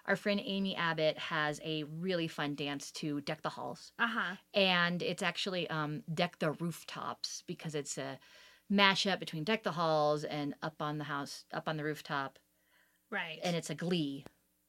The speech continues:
Speaker 1: Do we
Speaker 2: Oh,
Speaker 1: remember
Speaker 2: right, right,
Speaker 1: Glee?
Speaker 2: right.
Speaker 1: Is Glee too past that people don't remember Glee anymore?
Speaker 2: I don't know, whatever. I
Speaker 1: Anyway.
Speaker 2: was just listening to a Glee thing the other day.
Speaker 1: Anyway,
Speaker 2: It's
Speaker 1: it's a
Speaker 2: good
Speaker 1: very
Speaker 2: time.
Speaker 1: fun, you know, recording to hear, and there is a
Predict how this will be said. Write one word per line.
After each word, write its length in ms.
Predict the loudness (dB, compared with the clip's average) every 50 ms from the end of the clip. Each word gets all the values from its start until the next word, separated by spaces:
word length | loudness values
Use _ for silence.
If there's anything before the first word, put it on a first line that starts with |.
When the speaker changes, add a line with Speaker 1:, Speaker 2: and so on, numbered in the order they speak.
| _ -2
Speaker 1:
Do 140 | 2 2 4
we 100 | 4 6
Speaker 2:
Oh, 40 | 6
Speaker 1:
remember 340 | 6 8 8 8 6 6 6
Speaker 2:
right, 100 | 4 4
right, 120 | 2 2 2
Speaker 1:
Glee? 40 | 0
Speaker 2:
right. 320 | -2 -4 -6 -8 -14 -12 -6
Speaker 1:
Is 140 | -6 -6 -4
Glee 240 | 0 0 0 0 0
too 160 | -2 -8 -6
past 440 | -4 -4 -2 -2 -2 -4 -6 -14 -16 -12 -8
that 120 | -8 -6 -6
people 180 | -6 -4 -4 -4
don't 80 | -4
remember 240 | -2 -4 -4 -4 -4
Glee 200 | -6 -6 -6 -6 -2
anymore? 160 | -2 0 0
Speaker 2:
I 80 | -2
don't 160 | -2 -6 -8 -8
know, 140 | -8 -4
whatever. 420 | -4 -4 -4 -4 -6 -10 -12 -6 -2
I 20 | 2
Speaker 1:
Anyway. 220 | 2 4 4 2
Speaker 2:
was 140 | 0 -4 -4
just 180 | -6 -8 -8
listening 320 | -8 -8 -8 -6 -8 -8 -8
to 160 | -8 -8 -8
a 20 |
Glee 220 | -8 -8 -8 -10 -12
thing 220 | -12 -16 -16 -14
the 80 | -12 -10
other 160 | -8 -10 -10
day. 160 | -10 -12 -18 -16 -6 -2
Speaker 1:
Anyway, 320 | 0 2 2 2 2 0 2
Speaker 2:
It's 100 | 2 2
Speaker 1:
it's 80 | 2 4
a 20 | 8
Speaker 2:
good 60 | 8
Speaker 1:
very 180 | 10 10 10 8 6
Speaker 2:
time. 0 |
Speaker 1:
fun, 540 | 2 2 4 4 4 4 4 0 -2 -4 -6 -10 _ -14 -14 -14 -14 -14 -8 -4
you 140 | -2 -2 -2
know, 220 | -4 -6 -10 -14 -16 _ _ -20 _ _ _ _ 2
recording 520 | 2 2 4 4 4 4 4 2 0 -2
to 100 | -4 -6
hear, 560 | -6 -4 -2 0 2 2 2 2 0 -2 -4 -2
and 400 | -2 0 0 0 0 0 -2 -2 -2
there 180 | 0 0 0
is 280 | 0 0 -2 -2 -2 -2
a 340 | -2 -2 0 0 -2 -4